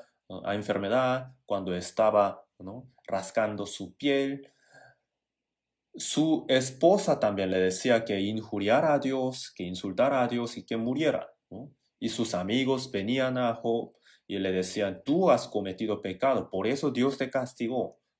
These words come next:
¿no? Así le decían. Entonces Job ahí dice que él,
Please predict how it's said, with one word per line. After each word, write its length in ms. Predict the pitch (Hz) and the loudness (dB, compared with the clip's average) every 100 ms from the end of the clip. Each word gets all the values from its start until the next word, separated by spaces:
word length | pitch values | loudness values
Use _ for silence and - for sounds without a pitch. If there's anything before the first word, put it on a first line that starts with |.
| _ | _
¿no? 160 | 90 85 | -14 -8
Así 320 | 87 - 143 | -6 2 4
le 120 | 135 | 6
decían. 440 | 123 117 160 123 85 | 4 0 0 0 0
Entonces 340 | 87 139 143 | -4 -2 -2
Job 360 | - 196 190 - - - _ _ _ _ _ - | 0 4 4 4 -8 -20 _ _ _ _ _ -2
ahí 560 | 104 123 185 196 - - - | 2 4 4 0 -4 -10 -16
dice 720 | 123 160 175 147 185 - _ _ _ _ _ _ _ _ _ | -6 -4 0 2 2 -4 _ _ _ _ _ _ _ _ _
que 420 | 151 185 240 - - | 2 2 0 -4 2
él, 480 | 143 214 226 - | 4 2 -2 -12